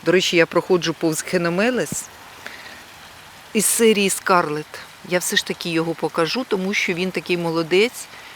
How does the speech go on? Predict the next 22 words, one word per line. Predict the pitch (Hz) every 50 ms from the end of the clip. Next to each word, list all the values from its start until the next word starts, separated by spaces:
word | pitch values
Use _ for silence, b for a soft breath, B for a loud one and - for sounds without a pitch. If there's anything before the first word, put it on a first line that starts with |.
| B B B
і | - 190
почав | - - 175 170 - - 185 185 196
знову | 196 180 - 175 175 175 175 180 - -
квітувати. | 165 170 - - 151 143 143 135 131 - - - - - B B B B B
Ну, | 202 220 226
звісно, | 208 214 220 247 240 - - 175 170
це | - - - 185 185 170 -
не | 175 180 175
та | - 170 156
квітка, | - - - 160 165 175 175 - - - 151
яка | 143 147 151 - - 151
була | 156 143 147 147 147 151 147 143 143 143 - - - - - - - - - - - - - - - - - - - - - - -
навесні. | 151 165 165 147 156 156 - - - 185 196 214 226 233
Навесні | 208 185 170 175 180 - - 202 196
це | 190 - - 160
були | 147 156 156 151 147
такі | - 151 - -
троянди | 135 - - - 160 151 160 170 196 208 208 196 175 196 190 196 B B B B B B
махрові, | - 180 185 180 - - 190 185 180 175 165 156 160 165 190 B B B B B B B 147 - -
незвичайного | - 175 170 156 156 175 - - - 190 175 170 170 165 165 160 156 - -
кольору, | 170 165 160 156 156 156 156 -
алого. | - - 151 160 156 147 143 139 147 151